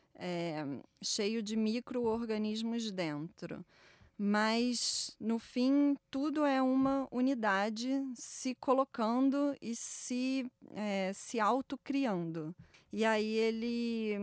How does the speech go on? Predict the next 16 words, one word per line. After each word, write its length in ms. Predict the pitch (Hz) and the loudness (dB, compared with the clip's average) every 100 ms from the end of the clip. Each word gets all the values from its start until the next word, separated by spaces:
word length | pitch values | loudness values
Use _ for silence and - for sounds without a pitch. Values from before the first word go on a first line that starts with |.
| 190 - _ - 233 - - | -6 -10 _ -10 -8 -8 -8
ele 220 | - 214 | -6 -4
fala 680 | 220 220 208 220 220 214 196 160 | -2 0 2 4 2 2 -2 -8
de, 1080 | 185 180 196 208 208 202 196 185 175 175 190 202 | -10 -8 -6 -4 -4 -4 -6 -6 -6 -6 -6 -8
de 340 | 220 208 208 254 | -12 -10 -4 -2
espécies 720 | 262 - 233 247 247 262 - | -2 0 2 2 0 -2 -2
que 160 | - 254 | -2 -8
têm, 1120 | - 247 247 254 247 240 233 220 208 190 175 - | -4 0 2 2 4 4 2 2 0 -4 -8 -10
é, 680 | 185 190 185 180 170 160 156 - _ _ _ _ _ | -8 -6 -4 -4 -4 -4 -6 -10 _ _ _ _ _
comportamentos 960 | 220 226 226 - 233 220 214 226 226 - | -6 -4 -4 -4 -2 -2 -2 -4 -6 -8
coletivos, 880 | 247 226 240 - 220 208 180 170 | -4 -2 -2 -4 -6 -6 -8 -10
assim, 460 | 175 175 - 185 180 | -10 -10 -8 -6 -4
né? 260 | 175 170 - - - - _ _ - | -2 -4 -6 -14 -20 -20 _ _ -16
É, 140 | 175 180 | -12 -12
tipo 200 | - - | -12 -14
formigas, 1000 | 214 214 208 220 254 233 208 180 180 185 | -6 -2 0 2 2 0 -2 -4 -4 -6
abelhas, 1000 | 175 190 214 226 214 196 175 180 - | -4 0 0 0 -2 -4 -4 -6 -8